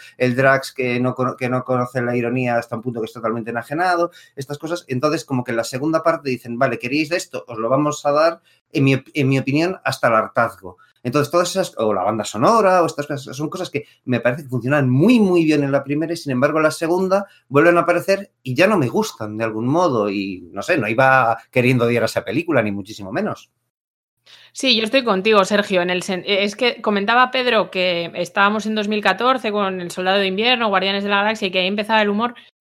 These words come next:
Speaker 2: pero es que yo creo que ahí el humor todavía estaba muy medido y muy acertado. Y es más, a partir de Guardianes de la Galaxia dos, luego con Thor Ragnarok,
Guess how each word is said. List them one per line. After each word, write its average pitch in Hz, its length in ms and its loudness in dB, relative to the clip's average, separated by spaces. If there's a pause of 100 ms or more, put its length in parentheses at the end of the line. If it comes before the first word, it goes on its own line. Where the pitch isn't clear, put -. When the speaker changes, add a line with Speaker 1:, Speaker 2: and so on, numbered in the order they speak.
(300)
Speaker 2:
pero 202 100 0
es 202 80 -2
que 254 120 0
yo 240 100 4
creo 247 160 0
que 220 80 4
ahí 208 120 6
el 233 120 2
humor 214 260 2
todavía 196 320 4
estaba 226 280 2
muy 220 180 0
medido 226 720 0
y 196 80 -4
muy 196 160 0
acertado. 151 680 -4 (460)
Y 190 100 2
es 220 200 0
más, 240 240 0
a 175 100 -4
partir 170 260 -2
de 226 100 0
Guardianes 208 480 2
de 196 80 -2
la 190 80 4
Galaxia 180 420 0
dos, 220 500 0
luego 190 320 2
con 175 280 -2
Thor 190 180 2
Ragnarok, 185 680 4